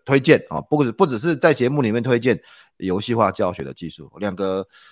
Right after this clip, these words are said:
之前也帮这个书里面写了推荐序，我是，我是非常的谢谢啦，非常的感谢大家啊。好，那今天呢，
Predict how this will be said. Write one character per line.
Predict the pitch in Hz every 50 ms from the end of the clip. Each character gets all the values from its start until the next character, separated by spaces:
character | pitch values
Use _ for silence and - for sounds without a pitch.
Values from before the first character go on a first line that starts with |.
| _ _
之 | _ - 104
前 | - 90 80 69
也 | 76 71 71
帮 | _ 90 90 87
这 | 87 95
个 | 82 85
书 | - - 90
里 | 78 76
面 | 80 85 78
写 | - - 67
了 | 69
推 | - - 101
荐 | 85 101 95 95
序， | - - - 98 - _
我 | _ 64 71 _
是， | _ _ _ _ _ _ _
我 | - 82 80
是 | 87 - 123
非 | 120 131
常 | 127 113 98
的 | 95 92 87
谢 | - - 131
谢 | 110 113
啦， | 92 73 - -
非 | - 101
常 | 98 82 76
的 | 80 85 76 - _
感 | - 76 67
谢 | - 107 90
大 | 82 85 82 80
家 | 76 80 71
啊。 | 71 69 - - 135 _ _ _ - - - - _ - - - _
好， | _ 78 90 107 131
那 | 156 165 160 160 156 147 143
今 | 143 - 175 175
天 | 180 180
呢， | 175 170 156 151